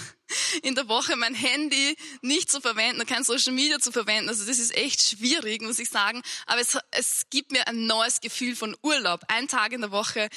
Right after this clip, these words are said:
ist quasi Urlaub. Und ich bin etwas weniger gestresst und das hat mir dieser erste Lockdown beschert, also dieses Key Learning.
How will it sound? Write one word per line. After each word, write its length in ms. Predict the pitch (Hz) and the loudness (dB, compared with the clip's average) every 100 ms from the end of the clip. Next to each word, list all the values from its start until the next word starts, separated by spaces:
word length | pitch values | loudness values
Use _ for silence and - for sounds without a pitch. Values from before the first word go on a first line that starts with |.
| - - | -12 -2
ist 180 | - | -2
quasi 420 | - 190 214 214 - _ _ | 0 0 0 -4 -6 _ _
Urlaub. 500 | 269 320 220 185 - - - | 0 2 2 0 -2 -14 -16
Und 80 | - | -8
ich 100 | 233 | -4
bin 160 | 277 262 | -2 0
etwas 540 | 254 - 254 254 - | -2 0 0 0 -2
weniger 480 | 220 247 233 226 226 _ _ _ _ | -2 0 2 0 0 _ _ _ _
gestresst 680 | 214 226 - 214 247 294 - | -2 0 0 2 2 2 0
und 140 | 247 | -2
das 140 | 247 294 | 0 0
hat 260 | 262 - 233 | 0 -2 -2
mir 400 | 269 277 269 - _ - | 0 2 0 -4 _ -2
dieser 260 | 262 269 | 0 2
erste 240 | 226 233 254 | 0 0 0
Lockdown 560 | 233 226 - 233 226 - - - _ | -2 -2 -2 -2 -2 -6 -18 -18 _
beschert, 480 | - 233 - 233 247 | 0 2 4 2 0
also 160 | 240 233 | 0 0
dieses 480 | 233 240 220 - - - | 0 2 2 0 -2 -4
Key 260 | - 285 | 0 2
Learning. 420 | 240 190 196 190 | 2 0 -2 -4